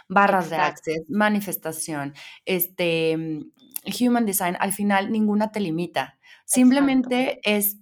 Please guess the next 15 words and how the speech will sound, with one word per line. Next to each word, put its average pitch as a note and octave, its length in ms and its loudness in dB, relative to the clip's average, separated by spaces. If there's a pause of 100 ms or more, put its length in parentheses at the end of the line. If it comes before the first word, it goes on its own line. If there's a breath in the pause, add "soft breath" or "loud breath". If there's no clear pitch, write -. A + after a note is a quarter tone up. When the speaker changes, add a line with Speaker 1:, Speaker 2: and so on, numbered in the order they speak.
(220)
Speaker 1:
esta B3+ 280 2
es D4+ 80 0
la D#4 100 4
herramienta. F#3+ 760 0 (420 loud breath)
Si - 260 -6
tú D#4 140 2
conoces C#4+ 400 2
tu A3+ 80 -4
diseño F#3 400 -4
humano, F3 400 -4
te G#3+ 120 0
va G3+ 120 4
a - 20 6
ayudar G3+ 320 2
muchísimo A3 840 -4